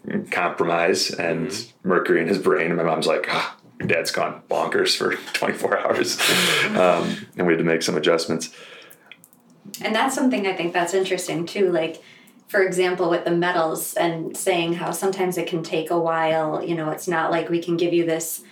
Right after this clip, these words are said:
Speaker 3: protocol up front and this is what you're gonna do and you're gonna get better, because sometimes we learn things about patients along the way that maybe they didn't even realize were an issue.
Speaker 1: Mm-hmm.
Speaker 3: Like, I'll ask someone in our, our history together, you know, "Do you have any metals in your mouth?" And they'll say no.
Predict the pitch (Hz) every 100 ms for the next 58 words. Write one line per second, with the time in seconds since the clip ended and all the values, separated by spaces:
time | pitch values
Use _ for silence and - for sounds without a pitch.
0 | - _ _ - 226 214 214 208 190 180
1 | 190 190 185 185 190 190 180 175 175 175
2 | 170 190 190 180 175 170 165 160 160 190
3 | 175 170 175 185 190 - 202 208 214 214
4 | 208 - - - - _ _ - 196 214
5 | 190 175 196 190 170 170 175 175 180 170
6 | - 185 180 185 175 170 170 175 165 156
7 | 190 180 165 - 175 180 185 156 160 170
8 | 180 180 170 160 156 165 165 156 160 156
9 | 156 151 156 - 466 339 - - 185 170
10 | 180 175 175 175 381 - - 175 175 170
11 | 160 156 156 - - - 160 175 175 180
12 | 160 151 165 170 151 151 147 - 156 151
13 | 147 151 175 170 170 170 165 147 143 -
14 | - - - - - 160 170 165 165 151
15 | 151 - -